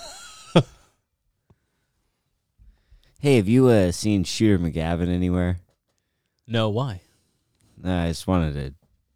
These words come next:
Speaker 1: stick my foot up his ass or some <laughs> shit like that.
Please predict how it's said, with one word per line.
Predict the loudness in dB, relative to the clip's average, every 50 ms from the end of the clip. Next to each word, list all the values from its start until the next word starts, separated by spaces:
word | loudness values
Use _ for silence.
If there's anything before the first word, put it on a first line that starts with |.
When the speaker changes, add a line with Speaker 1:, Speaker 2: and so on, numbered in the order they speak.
| _ _ _ _ _
Speaker 1:
stick | _ -12 -12 -12 -4 0 0 0 2 0
my | -4 -4 -4
foot | -4 -2 0 0 0
up | 0 -2
his | -4 -6 -4
ass | -4 -4 -4 -6 -6 -4 -4
or | -2
some | 2 4 4 6 6
<laughs> | 6 4 6 6
shit | 6 6 6 6
like | 6 4
that. | 4 4 6 4 4 4 4 2 2 2 2 0